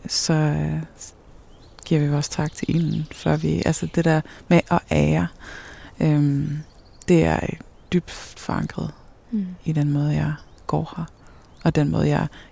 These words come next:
Speaker 1: gerne vil give videre, og den måde, jeg underviser på, at, at, øh, taknemmeligheden har det svar. Var det ikke konkret? <laughs> Fordi det er jo
Speaker 2: Det
Speaker 1: virkelig udfordrende. Det er virkelig et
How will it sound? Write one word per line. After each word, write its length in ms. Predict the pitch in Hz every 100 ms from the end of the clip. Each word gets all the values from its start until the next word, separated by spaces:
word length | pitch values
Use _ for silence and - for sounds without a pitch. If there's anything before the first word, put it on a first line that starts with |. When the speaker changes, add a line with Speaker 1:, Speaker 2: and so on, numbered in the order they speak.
| -
Speaker 1:
gerne 280 | 156 151 151
vil 80 |
give 200 | 147 147 147
videre, 360 | 156 165 165 -
og 180 | 151
den 200 | - 151
måde, 220 | 156 151 151
jeg 240 | 147 147 151 - - - - - -
underviser 420 | 156 165 151 - -
på, 220 | 165 160
at, 220 | - - - - - - - - - - -
at, 260 | 160 -
øh, 340 | 156 147 147 143 143 143 143 - - - - - - - - - - - - - - - - - -
taknemmeligheden 760 | - - 165 156 147 160 160 - - - - - - - - - - - - - - - - - - - - -
har 100 | 175
det 100 | -
svar. 320 | - 156 156
Var 80 | 170
det 60 | 185
ikke 80 | -
konkret? 580 | 180 170 - - 185 - - 233 226 466 - 480 -
<laughs> 800 | 466 - 453 - - 370 311 262
Fordi 140 | 269 262
det 100 | 247
er 40 |
jo 40 |
Speaker 2:
Det 60 | 233
Speaker 1:
virkelig 300 | 262 302 330
udfordrende. 500 | 311 415 - 214 185
Det 60 | 202
er 40 |
virkelig 200 | 247
et 80 | 349